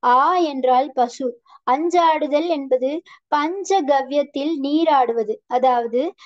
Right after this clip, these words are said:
பஞ்சகவ்யத்தால் அபிஷேகம் பெறுவது.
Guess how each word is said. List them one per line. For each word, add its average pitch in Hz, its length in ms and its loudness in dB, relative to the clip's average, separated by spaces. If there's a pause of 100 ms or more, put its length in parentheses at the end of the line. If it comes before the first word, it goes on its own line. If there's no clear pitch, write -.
(220)
பஞ்சகவ்யத்தால் 302 1200 0 (120)
அபிஷேகம் 320 680 0
பெறுவது. 254 420 2